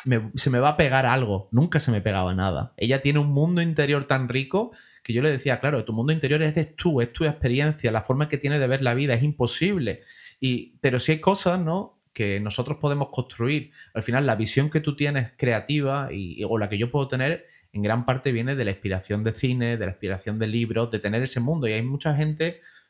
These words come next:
que no entiende que la fotografía es mucho más que salir ahí fuera con una cámara, que además construyas ese mundo interior,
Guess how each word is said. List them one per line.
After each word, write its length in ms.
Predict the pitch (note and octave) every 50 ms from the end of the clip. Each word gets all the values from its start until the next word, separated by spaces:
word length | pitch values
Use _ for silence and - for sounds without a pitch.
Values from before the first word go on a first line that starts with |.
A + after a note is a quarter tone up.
| _ _ _ _ _
que 380 | - C3+ B2+ A#2+ A#2+ - - -
no 100 | C3 B2+
entiende 640 | C3+ D3+ D3 D3+ D#3 D3+ D3+ D3+ D3+ E3+ F3+ D#3 D3+
que 140 | - B2+ A#2
la 80 | A2+
fotografía 500 | - - G2+ A#2 A2 G#2+ G#2+ - - C#3+
es 60 | D3
mucho 320 | D3+ D#3 E3 D#3+ - D3 C3+
más 160 | C#3 C#3+ C3+
que 100 | - C#3
salir 300 | B2+ - B2 B2 A#2+ A#2+
ahí 80 | A#2 A2
fuera 320 | - - A#2 A2+ A2 G#2+
con 120 | - G2+ G#2
una 200 | G#2 F#2+ G2+ -
cámara, 460 | - D#3+ E3+ D#3 B2 G#2+ G#2 G#2+ -
que 100 | - A2+
además 220 | G#2 G#2+ B2+ C3
construyas 500 | - - D3+ D3+ - - D#3 D3 C#3+ C#3+
ese 160 | D#3 D3+ - D3+
mundo 240 | D3+ D3 D3 D3
interior, 580 | D3 C#3+ C#3 C#3 C3+ C3+ C#3 D3 E3 - -